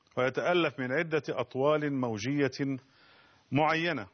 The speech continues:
جزء كبير من الطيف الشمسي يقع ضمن هذه الأطوال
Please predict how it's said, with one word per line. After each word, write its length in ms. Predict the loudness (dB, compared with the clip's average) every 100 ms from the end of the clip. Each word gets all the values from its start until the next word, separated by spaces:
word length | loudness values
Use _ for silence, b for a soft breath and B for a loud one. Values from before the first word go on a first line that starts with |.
| _ _ _ _ _ _ B B B -6
جزء 460 | 0 2 0 -2 -2
كبير 460 | 0 0 2 2
من 160 | 2 0
الطيف 380 | 0 0 0 -2
الشمسي 560 | -4 -2 -2 0 2
يقع 400 | 2 2 0 0
ضمن 320 | -2 -6 -2
هذه 500 | -2 0 0 0 -2
الأطوال 720 | -4 -4 -4 0 4 4 2